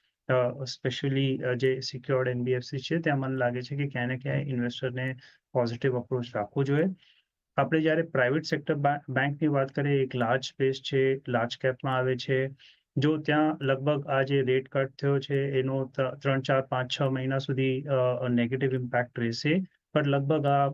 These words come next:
એનાલિસ્ટના નંબરમાં છે, ઇન્વેસ્ટર્સ અકાઉન્ટ કરી ચૂક્યા છે. તો મને લાગે છે કે ત્યાં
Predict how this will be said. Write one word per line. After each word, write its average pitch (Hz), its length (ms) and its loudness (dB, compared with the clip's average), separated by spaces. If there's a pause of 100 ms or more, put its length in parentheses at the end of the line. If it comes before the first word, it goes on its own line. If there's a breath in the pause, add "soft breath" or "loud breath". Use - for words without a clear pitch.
(140)
એનાલિસ્ટના 131 680 -2
નંબરમાં 131 520 2
છે, 135 360 2
ઇન્વેસ્ટર્સ 123 760 -2
અકાઉન્ટ 123 560 -2
કરી 123 160 0
ચૂક્યા 135 320 -2
છે. 143 260 0 (420 loud breath)
તો 151 60 2
મને 160 160 2
લાગે 160 240 2
છે 180 140 -2
કે 175 200 2
ત્યાં 170 640 0